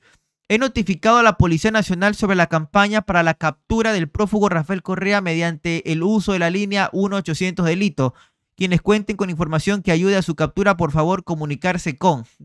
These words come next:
Ay, Dios mío lindo. Oye, está todo bien en casa. Te falta atención. No te dieron atención de chiquito, ¿verdad? Y por eso tiene que hacer todo este escándalo, Fernando Balda.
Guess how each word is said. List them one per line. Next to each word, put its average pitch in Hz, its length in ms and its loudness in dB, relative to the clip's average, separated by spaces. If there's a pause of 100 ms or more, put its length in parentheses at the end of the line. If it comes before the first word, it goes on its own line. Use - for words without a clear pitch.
Ay, 143 260 -8
Dios 131 220 -14
mío 120 300 -12
lindo. 110 540 -6 (380)
Oye, 190 360 2
está 196 240 2
todo 294 160 0
bien 262 140 -2
en 240 100 -4
casa. 127 440 -2 (240)
Te 180 100 0
falta 254 280 2
atención. 196 400 -4
No 262 120 -4
te 247 160 -4
dieron 226 280 0
atención 180 280 -2
de 190 80 0
chiquito, 151 380 -2
¿verdad? 151 320 0 (240)
Y 143 80 -10
por 190 140 -2
eso 185 80 0
tiene 190 180 -2
que 165 80 -4
hacer 160 160 -4
todo 190 120 -2
este 170 140 -4
escándalo, 147 560 -2
Fernando 151 240 -2
Balda. 123 320 -2